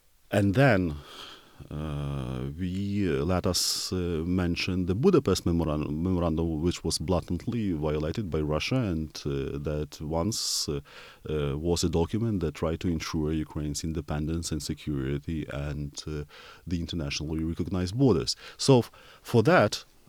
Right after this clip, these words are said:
uh, I agree with you that the sanction regimes related to Russia should, should be closely interlinked with the substance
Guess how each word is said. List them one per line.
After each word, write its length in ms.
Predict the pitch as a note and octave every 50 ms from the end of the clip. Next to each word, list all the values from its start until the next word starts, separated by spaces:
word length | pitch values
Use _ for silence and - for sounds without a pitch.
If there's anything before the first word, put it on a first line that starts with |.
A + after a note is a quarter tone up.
| -
uh, 320 | - E2+ F2+ F2 F2 E2+ - -
I 100 | - G#2+
agree 300 | A2+ A#2+ A2+ A#2+ C#3 C#3+
with 180 | A#2 G2+ F#2 F2
you 300 | F#2+ G2 A#2+ F3 G#3 F#3+
that 320 | C3+ G#2+ G2 F#2 F2+ - - - - -
the 100 | - G2
sanction 480 | E2+ - - A2 A2+ B2 - - D#3+ C3
regimes 640 | G#2 G2 G2 F2+ F2+ F#2 F2+ G2+ A#2 C#3 - -
related 540 | G2+ G2+ F#2+ F#2+ F#2+ G#2+ A2+ - C#3+ C#3 -
to 100 | - F2+
Russia 460 | D#2+ D#2 C#2 C#2+ - - C3 F3 A3 - _ _ _ _ _ - - - - - -
should, 640 | - - - - - - B2 B2 C3 B2+ A2+ G2+ - - -
should 360 | - - - B2 B2 A2+ G2+
be 240 | A2 A2+ A2+ G#2+ G2 - - - - - - -
closely 480 | - A#2 A#2+ C#3+ D3 C#3+ - C#3+ - - -
interlinked 640 | C3+ A2+ - A#2 G#2+ G#2+ A2 A#2+ C3 C#3 D3 C#3+ - - _ -
with 340 | G2+ A#2 A#2+ A2+ G#2+ G2 F#2+
the 200 | A2+ A2+ A2 G2 - - -
substance 760 | - - - - - D3 D3 - - - - G#2+ G2+ - -